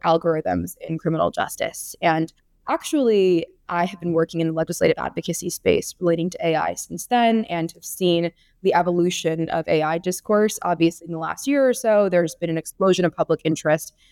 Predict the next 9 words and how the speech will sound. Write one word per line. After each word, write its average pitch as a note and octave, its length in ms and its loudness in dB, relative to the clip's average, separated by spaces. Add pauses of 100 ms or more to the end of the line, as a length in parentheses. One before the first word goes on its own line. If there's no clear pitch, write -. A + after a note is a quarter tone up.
(160)
especially F#3 420 2
following E3 380 4
the D#3 80 0
release D#3 420 -2
of D#3+ 240 2
G - 140 0
P - 140 -6
T - 180 -6
three. A#3 520 2